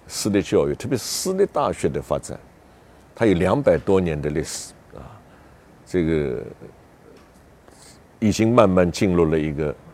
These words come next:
相当成熟的阶段，而且国-，美国的私立大学基本上面是好教育的资源都集中在美国的私立高校，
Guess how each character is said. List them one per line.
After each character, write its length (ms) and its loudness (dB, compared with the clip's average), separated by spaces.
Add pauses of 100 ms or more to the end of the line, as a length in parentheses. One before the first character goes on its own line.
(420)
相 320 2
当 220 2
成 240 -8
熟 100 -2
的 120 -4
阶 260 -14
段， 140 -20 (760)
而 140 4
且 180 4
国-， 220 6
美 300 6
国 160 2
的 100 4
私 160 -6
立 100 4
大 240 0
学 280 -10 (480)
基 160 0
本 200 0
上 160 -2
面 200 -4
是 180 -10
好 420 -4
教 300 6
育 100 4
的 140 -4
资 240 -8
源 140 -10 (960)
都 160 6
集 180 0
中 240 -2
在 260 -2 (760)
美 200 -2
国 160 -4
的 120 -4
私 200 -6
立 120 -6
高 200 -12
校， 180 -18